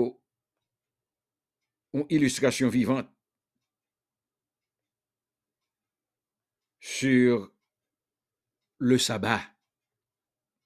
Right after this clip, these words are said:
Parce que le Seigneur fait reconnaître qu'il est le maître du sabbat.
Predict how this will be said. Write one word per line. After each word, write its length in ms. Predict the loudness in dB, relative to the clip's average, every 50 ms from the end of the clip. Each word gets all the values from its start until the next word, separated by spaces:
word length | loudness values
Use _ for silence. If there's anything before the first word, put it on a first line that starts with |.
| _ _ _ _ _ _ _ _ _ _ _ _ _ _ _ _ _ _ _ _ _ _ _ _ _ _ _ _ _ _ _ _ _ _ _ _ _ _ _ _ _ _ _ _ _ _ _ _ _ _ _ _ _ -10
Parce 200 | -8 -6 -6 -4
que 100 | -2 -2
le 100 | -2 0
Seigneur 280 | 0 2 4 4 2
fait 200 | 2 2 0 2
reconnaître 500 | 2 0 -2 -2 0 0 0 0 -2 -4 _ _ _ _ _ _ _ _ _ _ _ _ _ _ _ _ _ _ _ -6 -2
qu'il 140 | 2 4
est 60 | 4 4
le 120 | 4 2
maître 520 | 2 2 0 0 0 -2 -2 -4 -6 -8
du 140 | -6 -6 -6
sabbat. 400 | -6 -4 -2 -2 -2 -2 -4 -6